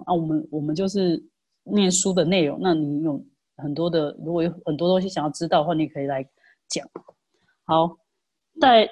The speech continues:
然后再来是中文课本的第六十一页，谁是你生活里的邪恶小混蛋和响尾蛇呢？谁是你生活里的邪恶小混蛋和响尾蛇？你是否愿意停止挣扎，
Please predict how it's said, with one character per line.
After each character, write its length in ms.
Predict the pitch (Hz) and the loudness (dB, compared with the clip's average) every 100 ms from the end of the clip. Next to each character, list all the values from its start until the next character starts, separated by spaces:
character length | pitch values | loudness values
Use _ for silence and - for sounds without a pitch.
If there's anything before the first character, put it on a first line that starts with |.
| - | 0
然 120 | 180 | 2
后 60 | 185 | 4
再 160 | 220 | 4
来 80 | 190 | 4
是 60 | 220 | 2
中 260 | 233 226 | 0 0
文 340 | 208 185 190 180 | 2 2 2 -4
课 220 | - 220 | -2 0
本 120 | 175 | 0
的 80 | 156 | -2
第 140 | 208 | 0
六 140 | 196 202 | 2 2
十 200 | - 156 | 0 -4
一 180 | 170 | -4
页， 260 | 190 175 131 _ _ _ _ _ | 2 2 0 _ _ _ _ _
谁 220 | - 208 | 0 4
是 160 | 220 285 | 6 6
你 80 | 202 | 4
生 220 | - 220 | 4 4
活 120 | 196 | 4
里 120 | 175 | 4
的 140 | 156 156 | 2 -2
邪 260 | - 160 | -2 0
恶 80 | 190 | 2
小 300 | 185 - 131 | 0 -2 -6
混 300 | - 214 170 | 0 2 2
蛋 200 | 180 180 | 4 2
和 160 | 160 147 | 2 0
响 180 | 165 170 | 2 2
尾 100 | 170 | 0
蛇 240 | - 131 | -2 -4
呢？ 160 | 139 143 _ _ _ _ | -4 -4 _ _ _ _
谁 160 | - 196 | 0 2
是 120 | 196 | 6
你 80 | 214 | 4
生 200 | 175 208 | 6 4
活 140 | 196 | 4
里 120 | 180 160 | 4 2
的 180 | 156 | 2
邪 220 | 151 - 190 | 0 0 2
恶 60 | |
小 160 | 190 135 | 0 -2
混 160 | 190 | -2
蛋 140 | 175 170 | 0 0
和 100 | 147 | 0
响 180 | 147 147 | -2 0
尾 100 | 151 | 0
蛇？ 180 | - - - _ _ _ | -2 -12 -16 _ _ _
你 100 | - | -2
是 260 | 165 - 285 | -2 2 4
否 140 | 185 | 4
愿 200 | 180 214 | 4 4
意 100 | 208 | 2
停 240 | 175 170 180 | 0 -2 -2
止 120 | 160 | -2
挣 240 | - 208 | 2 2
扎， 320 | 208 147 143 | 2 0 -2